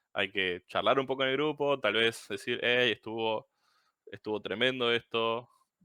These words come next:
vamos a seguir la aventura porque la muerte no va a ser en vano, y hay que continuar con lo que estamos haciendo. Di-, ¿te acordás cuando hicimos tal cosa, cuando ta-, saltaste del edificio y agarraste la escalera?".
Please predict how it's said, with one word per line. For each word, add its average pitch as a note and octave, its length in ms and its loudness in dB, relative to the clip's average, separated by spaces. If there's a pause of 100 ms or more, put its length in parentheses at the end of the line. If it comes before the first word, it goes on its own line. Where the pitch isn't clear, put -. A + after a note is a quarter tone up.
(100)
vamos A#2+ 260 4
a A#2 60 0
seguir A#2 320 2
la C3+ 120 4
aventura B2 600 0
porque G2 240 -6
la F2+ 100 -8
muerte G2+ 540 -4
no G2 120 -8
va F#2+ 60 -4
a F#2+ 40 -8
ser F#2+ 140 -10
en F#2 120 -12
vano, B2+ 500 0 (560)
y G#2+ 100 -2
hay F#2 100 0
que F#2+ 200 -10
continuar G2+ 720 -2
con G#2 100 -4
lo G2 80 -10
que G2 60 -12
estamos G2 340 -10
haciendo. G#2 680 -8
Di-, G#2+ 180 -4 (280)
¿te G#2+ 80 -2
acordás A#2+ 320 2
cuando C3+ 260 -4
hicimos D3 360 -6
tal B2 140 -2
cosa, D3 380 -2
cuando B2 260 -12
ta-, B2 160 -4
saltaste B2+ 460 -4
del C#3 80 -4
edificio C#3 500 -6
y - 20 -2
agarraste B2+ 280 -4
la - 40 -2
escalera?". B2+ 400 -6